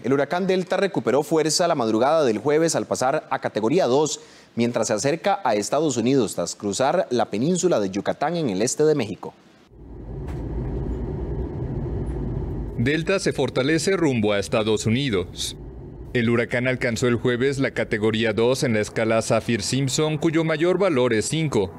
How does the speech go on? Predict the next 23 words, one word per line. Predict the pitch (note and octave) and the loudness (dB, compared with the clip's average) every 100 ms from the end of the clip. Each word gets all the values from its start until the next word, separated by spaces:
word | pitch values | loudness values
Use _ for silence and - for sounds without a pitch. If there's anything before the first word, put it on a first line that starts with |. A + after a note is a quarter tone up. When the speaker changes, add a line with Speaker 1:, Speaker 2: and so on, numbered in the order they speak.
| - | -2
Speaker 2:
tras | A#2 A2 | 0 2
haber | A2 A#2 | 0 0
cruzado | A2+ B2+ B2 C3 A#2+ | 0 -2 0 0 2
la | B2+ A2+ | 0 0
península | A2+ A2+ A2+ B2+ B2 | 0 0 0 0 2
de | A2 | 2
Yucatán | G#2 - A#2 B2 C3+ D#3+ D3+ | 0 -2 -4 -2 -2 -2 -2
al | A#2+ | -2
sureste | B2 A2+ A2 - G#2 | 0 2 0 2 0
de | G#2 | 2
México. | C3 C3 A2 - F#2 - - - - - - | 0 -2 -4 0 -2 -2 -18 -18 -18 -18 -8
Según | - A#2+ C#3 | -4 0 0
el | D3 | 2
último | C#3+ C3+ C#3+ C3+ | 0 0 0 2
reporte | A2 B2 A#2+ D3+ | 0 0 0 2
del | C#3 A2+ | 0 0
Centro | B2+ A#2 B2+ | -2 0 0
Nacional | B2 A2+ A#2 A#2 A#2 | 0 0 0 2 2
de | |
Huracanes | B2 A#2 - A#2 A#2+ B2 A2+ | 0 0 -2 -2 2 0 2
de | A2+ G#2 | 2 4
Estados | G#2 B2 A2+ A#2 - | 2 2 2 2 2
Unidos, | A#2 C#3 D3 D#3+ - | 0 2 2 0 -2